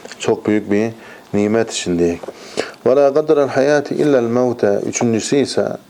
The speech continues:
dördüncüsü ise muhterem kardeşlerim, hayatın kıymetini ancak ölüler bilir diye.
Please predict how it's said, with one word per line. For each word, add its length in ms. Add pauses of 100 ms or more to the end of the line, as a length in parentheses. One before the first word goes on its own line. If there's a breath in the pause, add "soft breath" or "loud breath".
dördüncüsü 560
ise 160
muhterem 440
kardeşlerim, 600 (460 loud breath)
hayatın 580
kıymetini 560
ancak 460
ölüler 480
bilir 240 (100)
diye. 180